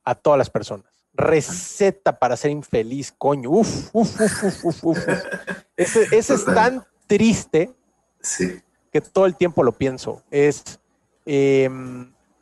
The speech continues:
Speaker 1: hay, hay que, hay que sentirnos cómodos cuando hay personas que no están en, en, de acuerdo con nosotros. Y yo te diría,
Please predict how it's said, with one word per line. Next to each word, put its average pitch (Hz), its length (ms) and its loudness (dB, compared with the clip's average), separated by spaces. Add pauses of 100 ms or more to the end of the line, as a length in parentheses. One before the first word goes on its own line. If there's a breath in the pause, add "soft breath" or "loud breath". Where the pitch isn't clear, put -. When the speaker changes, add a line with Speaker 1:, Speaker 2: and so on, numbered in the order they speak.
(280)
Speaker 1:
hay, 202 200 2
hay 214 120 2
que, 262 260 0
hay 220 80 0
que 269 120 -4
sentirnos 214 460 -2
cómodos 196 460 2
cuando 135 520 2
hay 170 120 2
personas 165 540 -2
que 131 120 -6
no 143 140 0
están 185 240 -2
en, 135 200 -8
en, 120 300 -14
de 127 80 2
acuerdo 147 360 2
con 123 140 -4
nosotros. 123 380 -4
Y 151 80 -12
yo 185 120 0
te 202 120 2
diría, 165 280 4